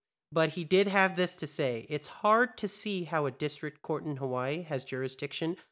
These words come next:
over an intergovernmental organization in Europe." Once again, the course, the court case did get thrown out 'cause of that. Uh, "There is nothing new to suggest that the L H C is unsafe," he said, adding that the, its safety had been confirmed by two reports,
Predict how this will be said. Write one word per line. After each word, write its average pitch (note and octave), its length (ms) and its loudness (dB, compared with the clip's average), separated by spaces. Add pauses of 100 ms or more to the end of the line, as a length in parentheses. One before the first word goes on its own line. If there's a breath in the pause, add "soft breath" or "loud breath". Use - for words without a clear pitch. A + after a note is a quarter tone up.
(100)
over D3 220 2
an C#3+ 100 2
intergovernmental D#3 920 2
organization C3+ 760 -2
in B2+ 120 -2
Europe." B2+ 360 -2 (1300)
Once A#2 220 -6
again, F#3+ 380 6 (520)
the D3+ 80 -10
course, C#3+ 320 0 (100)
the D3+ 100 0
court D3+ 220 0
case D3 160 0
did C3+ 160 -4
get C#3+ 140 -2
thrown D#3+ 180 4
out F#3 160 4
'cause D3 160 -2
of D3 60 -2
that. F#3 240 2 (320 loud breath)
Uh, D#3+ 100 6
"There F#3+ 160 8
is F#3+ 140 6
nothing G3+ 440 8
new F#3+ 200 10
to G3+ 120 -2
suggest E3+ 380 0
that - 100 -16
the D3+ 140 -4
L D3 160 0
H C#3+ 180 -4
C E3+ 140 0
is C#3+ 100 -2
unsafe," G3 520 -2
he A#3+ 120 -6
said, C4+ 340 -2 (100)
adding D#3 320 2
that D3+ 140 -2
the, E3 180 -4
its D3+ 140 -8
safety E3+ 540 -4 (320)
had D#3+ 140 4
been E3 140 2
confirmed D#3+ 480 0
by D3 100 2
two F#3+ 240 -4
reports, - 560 -4